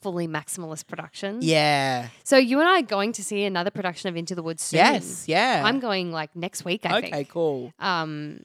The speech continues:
Speaker 1: it's a
Speaker 2: Uh,
Speaker 1: shame that
Speaker 2: that won't be a maximalist
Speaker 1: No,
Speaker 2: production.
Speaker 1: that will, that will not be at all.
Speaker 2: Yeah, 'cause
Speaker 1: But,
Speaker 2: it's
Speaker 1: like,
Speaker 2: a
Speaker 1: who has the money for that? You know,
Speaker 2: Yeah,
Speaker 1: like, who
Speaker 2: I
Speaker 1: has
Speaker 2: forgot
Speaker 1: the
Speaker 2: we're
Speaker 1: money?
Speaker 2: seeing it so soon. Yeah, so it's, like, um, very paired. I think it's only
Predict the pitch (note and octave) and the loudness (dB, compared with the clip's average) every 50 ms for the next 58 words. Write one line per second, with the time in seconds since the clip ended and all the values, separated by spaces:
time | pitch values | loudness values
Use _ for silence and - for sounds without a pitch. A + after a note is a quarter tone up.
0 | _ - - G#3 - G3+ F3+ - F#3+ F3+ F3+ F3 E3 - - - - G#3+ G#3+ - | _ -6 -6 -4 -2 2 4 4 4 4 4 0 -2 0 4 6 6 6 6 4
1 | F#3 D#3+ E3 F3 F3+ F3 - - - D3+ C#3+ C#3 C3+ - - - - C#3 C#3 E3 | 2 4 6 6 4 4 -2 -4 -2 -2 -2 -2 -4 -8 -10 -12 -10 -6 0 4
2 | F#3+ F3 D#3 D3+ E3 C#3 B2+ - G#3 A#3 B3 C#4 C#4+ C4+ G3+ G3 G#3+ G#3+ G3+ G#3+ | 6 6 6 6 2 -2 2 4 4 6 6 6 6 6 4 4 2 4 4 2
3 | G#3 F#3 F3 - F#3 F3+ F3 D#3+ D3+ C#3+ D#3 G#3 D4 - - D3 C#3+ C#3+ C#3+ - | 0 -2 0 0 0 0 0 0 0 2 4 6 6 6 6 4 2 0 -4 -6
4 | E3 D#3 F3+ C#4+ D4 D#4 D4+ - D#3+ D3+ D3 - D4 E4+ E4 D4+ D#4 E4+ D#4 - | 0 4 4 4 6 6 4 4 6 6 6 8 8 8 8 8 4 0 0 0
5 | - C4+ C4+ C#4+ D4+ E4 D#4+ - - A3+ F3 - - - - - A3 - F3 G#3 | -2 -2 -2 0 0 0 0 0 -2 -6 -6 -8 -14 -12 -4 0 2 4 6 6
6 | C#4+ C#4+ C#4+ - D4+ D#4+ D4+ D#4+ E4+ F#4+ D#4+ C4 C4 C4+ C#4 C4+ A3 F#3 E3 D#3 | 6 6 6 6 6 6 6 6 6 6 6 6 4 0 0 0 -2 -2 -4 -6
7 | - - - C#3 C3+ - - C#3 C#3+ D3 F3 F#3+ F#3 E3+ D#3+ - - - F3 E3+ | -8 -8 -8 -8 -8 -8 -8 -8 -6 -2 0 2 2 2 0 0 0 2 2 2
8 | E3 E3 E3 - - F#3+ - - - F#3+ F#3 E3+ E3+ E3+ E3+ E3+ E3 - - - | 2 2 -2 -4 -6 -10 -12 -8 -2 0 2 2 2 2 -2 -4 -4 -8 -12 -14
9 | - - D#3+ D#3+ D#3 D#3 D#3 D#3 D3+ D3 D3 C#3+ C#3+ C#3 C#3+ D3 - - _ _ | -8 -6 -4 -2 -2 -4 -4 -6 -8 -8 -8 -8 -10 -10 -10 -10 -10 -12 _ _
10 | _ _ _ _ _ - D#3+ D3 D3 E3 F#3 F3 F3+ F#3+ G3 G3+ - - F#3 E3 | _ _ _ _ _ -16 -14 -2 4 8 8 8 8 6 2 -2 -4 -4 -4 -2
11 | D#3 D3+ E3 - - F3 - G#3 G3 - A3+ - - G3+ G3+ G3 F#3+ F3+ E3+ D#3+ | -4 -4 -4 -2 -2 -2 0 -2 -4 -4 -4 -4 -4 -4 -4 -4 -6 -6 -6 -6
12 | D#3 D#3 D3+ D3+ D3 D3 D3+ | -4 -6 -6 -6 -6 -8 -10